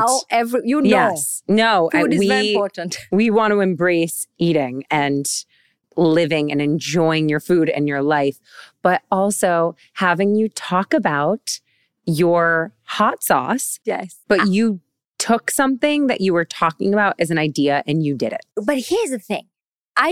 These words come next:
Speaker 1: really need to say this so people can really understand. Being a model, it's great, but it's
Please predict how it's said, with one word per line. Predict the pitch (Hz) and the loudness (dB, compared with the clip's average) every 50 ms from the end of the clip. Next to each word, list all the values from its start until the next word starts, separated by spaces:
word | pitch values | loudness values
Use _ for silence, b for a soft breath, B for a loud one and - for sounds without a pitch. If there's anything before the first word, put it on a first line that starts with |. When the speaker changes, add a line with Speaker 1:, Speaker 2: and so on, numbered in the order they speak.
| 381 339 | 0 0
Speaker 1:
really | 339 311 320 285 | 0 0 0 0
need | 269 262 226 - | 0 0 -2 -2
to | - 220 202 | -2 -4 -2
say | - - 254 226 226 | -2 -2 -2 -2 0
this | 185 202 180 - - - - - | -2 -2 -4 -4 -10 -14 -16 -10
so | - - 208 | -6 -4 -2
people | 185 208 196 190 202 | -2 -2 -2 -2 -4
can | - - 202 196 196 | -4 -2 -2 0 0
really | 185 185 190 | 0 0 -2
understand. | 185 185 175 - - - 196 160 139 123 117 110 - 131 - _ _ _ _ - 196 | -2 -2 -4 -4 -4 -2 -2 -2 -2 -4 -8 -14 -16 -18 -18 _ _ _ _ -6 -2
Being | 196 247 285 339 359 349 | 0 0 0 0 0 0
a | 311 254 | 0 0
model, | 220 196 180 180 196 208 220 262 311 339 - _ _ _ _ _ _ _ - | 0 0 0 -2 -2 -4 -4 -6 -8 -12 -18 _ _ _ _ _ _ _ -2
it's | 220 202 - - - - - - _ _ _ _ _ _ _ _ - 190 175 | -2 -2 -2 -4 -10 -12 -14 -16 _ _ _ _ _ _ _ _ -8 -8 -4
great, | 160 202 190 175 196 202 240 311 392 _ - - - - _ _ _ _ _ _ - | -2 0 0 2 2 0 0 -2 -4 _ -10 -14 -14 -14 _ _ _ _ _ _ -4
but | 233 233 | -2 -2
it's | 240 202 | -2 -2